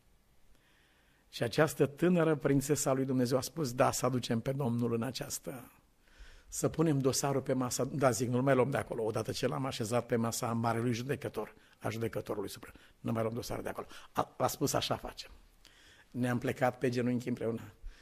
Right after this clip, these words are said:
Când ne-am ridicat de la rugăciune, ea era condamnată de dragostea lui Dumnezeu. Ea era luminată de această iubire a lui Dumnezeu.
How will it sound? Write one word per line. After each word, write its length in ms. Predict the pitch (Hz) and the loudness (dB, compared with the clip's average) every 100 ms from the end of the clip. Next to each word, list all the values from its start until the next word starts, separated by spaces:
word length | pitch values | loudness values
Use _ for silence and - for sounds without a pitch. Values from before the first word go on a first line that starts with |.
| - - - - | -20 -20 -20 -20
Când 400 | - - 131 120 | -12 0 2 2
ne-am 320 | 120 123 120 120 | 2 2 4 2
ridicat 460 | 117 120 - 123 | 0 -4 0 0
de 60 | 123 | 2
la 100 | 120 | 2
rugăciune, 800 | 117 135 - - 143 127 160 147 - - - - - - - - _ _ _ _ _ | 2 -2 -6 -8 -8 -8 -10 -8 -6 -6 -8 -14 -14 -18 -20 -20 _ _ _ _ _
ea 320 | - 117 127 131 | -6 0 4 6
era 260 | 120 127 | 6 4
condamnată 880 | - 135 127 120 120 120 123 - 123 | 4 0 2 2 2 0 0 0 2
de 140 | 120 | 2
dragostea 680 | 110 120 120 117 123 - 123 | 2 2 2 0 -2 -2 -2
lui 120 | 113 | -2
Dumnezeu. 580 | 113 135 131 120 120 - - - - _ _ _ _ _ _ _ _ _ _ _ _ _ | -2 -6 -6 -8 -10 -14 -20 -20 -20 _ _ _ _ _ _ _ _ _ _ _ _ _
Ea 180 | 123 123 | 2 4
era 200 | 123 123 | 6 6
luminată 640 | 123 120 117 120 127 127 | 4 2 2 0 0 0
de 80 | 127 | 0
această 420 | 123 - 123 - | 0 0 -2 0
iubire 280 | 123 120 127 | -2 0 -2
a 40 | 127 | -2
lui 120 | 120 | -4
Dumnezeu. 580 | 139 135 113 135 139 | -4 -6 -6 -6 -8